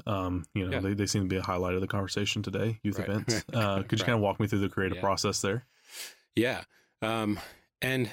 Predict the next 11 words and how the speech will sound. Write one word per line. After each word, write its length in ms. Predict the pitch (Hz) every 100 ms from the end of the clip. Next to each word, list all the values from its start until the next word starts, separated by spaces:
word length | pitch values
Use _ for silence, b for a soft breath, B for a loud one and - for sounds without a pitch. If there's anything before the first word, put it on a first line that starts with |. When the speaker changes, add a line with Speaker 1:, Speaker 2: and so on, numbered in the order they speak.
| -
Speaker 2:
depending 320 | 127 175 180
on 80 | 143
the 60 | 107
ministry, 420 | 107 107 - 107
they 120 | 98
all 180 | 95 98
have 260 | 95 95 90
their 160 | 98
own 200 | 95 98
little, 420 | 98 95 98 95 - -
uh, 360 | 92 90 90